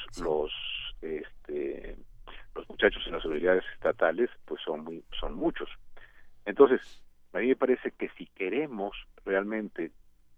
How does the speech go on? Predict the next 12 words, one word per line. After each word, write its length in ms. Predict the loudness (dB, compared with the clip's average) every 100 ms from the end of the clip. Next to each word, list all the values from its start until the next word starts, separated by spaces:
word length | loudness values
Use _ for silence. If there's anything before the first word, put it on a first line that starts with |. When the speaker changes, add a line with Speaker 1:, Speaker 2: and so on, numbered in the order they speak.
| -16 -8
Speaker 2:
incluir 540 | -8 -8 -8 -6 -4 -4
a 80 | -4
más 280 | -4 -4
muchachos 440 | -6 0 0 0 -4
en 80 | -6
una 120 | -2 -2
educación 340 | -2 -4 -6
superior 520 | -6 -4 0 4 4 2 -8 -16 -18 -20 -20 -20 -20 -20 -20 -20 -10
de 140 | -4
calidad, 540 | -2 -2 4 8 8 6 -8 -20 -20 -20 -20 -20 -2
eh, 360 | 0 2 0
etcétera, 420 | -2 -2 0 0